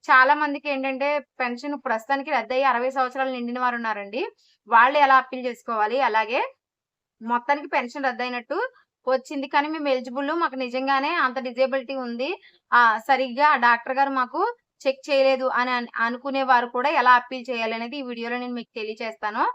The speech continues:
మనకి అప్పీల్ చేసుకోవడానికి కావాల్సిన డాక్యుమెంట్స్ అయితే ఇక్కడ ఒకసారి మీరు చూడొచ్చు. మీరు మున్సిపాలిటీలో ఉండుంటే గనక మీరు పట్టణానికి, అర్బన్‌కి చెందిన వారైతే మీరు కమిషనర్ గారికి ఇవ్వాలండి అప్పీల్ని. మీరు పల్లెటూరుకి చెందిన వారైతే మీ అప్పీల్ని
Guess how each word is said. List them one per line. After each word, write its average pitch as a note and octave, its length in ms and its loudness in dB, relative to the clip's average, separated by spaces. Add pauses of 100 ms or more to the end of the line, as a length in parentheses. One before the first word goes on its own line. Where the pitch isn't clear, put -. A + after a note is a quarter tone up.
(360)
మనకి C4+ 280 -2 (100)
అప్పీల్ D#4 580 0 (100)
చేసుకోవడానికి C#4 720 0
కావాల్సిన B3+ 500 2
డాక్యుమెంట్స్ B3 560 0
అయితే B3 260 -4 (460)
ఇక్కడ B3 220 -4
ఒకసారి C4 320 2
మీరు C4+ 200 -4
చూడొచ్చు. B3 500 -6 (100)
మీరు D4 240 -4
మున్సిపాలిటీలో C#4 720 0
ఉండుంటే B3+ 400 -4
గనక A3+ 260 -2 (460)
మీరు C#4+ 180 -6
పట్టణానికి, C4+ 600 2
అర్బన్‌కి B3+ 440 0
చెందిన B3 320 -6
వారైతే A#3+ 400 0
మీరు C4 260 -4 (420)
కమిషనర్ C4+ 500 0
గారికి C#4 240 2
ఇవ్వాలండి A#3+ 480 -2
అప్పీల్ని. A#3 480 -6 (380)
మీరు C#4+ 300 -4
పల్లెటూరుకి C4 560 0
చెందిన C4+ 240 -4
వారైతే B3 400 2
మీ D4 180 -6
అప్పీల్ని B3+ 540 -2